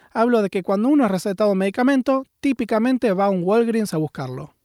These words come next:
Es una experiencia arcaica y varias empresas empezaron a hacer farmacias digitales como PillPack o Alto.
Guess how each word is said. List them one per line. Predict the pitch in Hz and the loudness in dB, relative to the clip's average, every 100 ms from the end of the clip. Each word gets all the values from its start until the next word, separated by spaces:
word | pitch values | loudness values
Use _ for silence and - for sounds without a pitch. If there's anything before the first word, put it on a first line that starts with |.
| _ _ _ | _ _ _
Es | 262 226 | 0 2
una | 202 | 0
experiencia | - - 202 196 196 | -2 0 0 2 0
arcaica | 185 196 285 285 254 247 | 0 0 0 0 0 0
y | 175 | 0
varias | 233 233 | 0 0
empresas | 202 180 226 233 185 | -2 0 0 -2 -2
empezaron | 165 180 208 202 185 | -2 -2 0 0 0
a | |
hacer | 175 202 | -2 -4
farmacias | 185 190 202 - 170 | 0 0 0 0 -2
digitales | 185 254 240 254 254 | -2 -2 0 2 0
como | - 160 147 | 0 -4 -4
PillPack | - 262 240 269 240 - | -2 -2 0 -4 -6 -8
o | - 135 | -8 -6
Alto. | 131 120 147 | -6 -8 -12